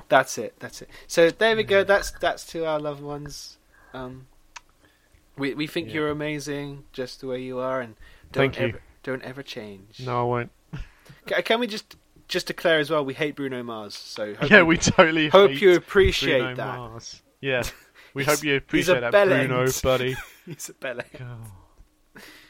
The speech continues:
Speaker 2: Yeah, he's got, he's got
Speaker 1: Uh,
Speaker 2: one good song though, eh?
Speaker 1: Which one?
Speaker 2: Um,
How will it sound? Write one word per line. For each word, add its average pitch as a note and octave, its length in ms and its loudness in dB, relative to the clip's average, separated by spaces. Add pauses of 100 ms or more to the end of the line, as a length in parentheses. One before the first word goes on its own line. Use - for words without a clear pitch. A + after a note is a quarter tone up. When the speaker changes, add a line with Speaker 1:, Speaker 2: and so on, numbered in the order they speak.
(160)
Speaker 2:
Yeah, C3 160 -6
he's A#2+ 100 -4
got, F#3+ 180 0
he's F3+ 100 -4
got G3+ 140 4
Speaker 1:
Uh, E3 40 0
Speaker 2:
one F3+ 140 2
good E3 180 -2
song E3 280 -2
though, A2 200 -10
eh? C3 120 -8 (840)
Speaker 1:
Which - 200 -14
one? E3 220 -8 (460)
Speaker 2:
Um, C3 720 -4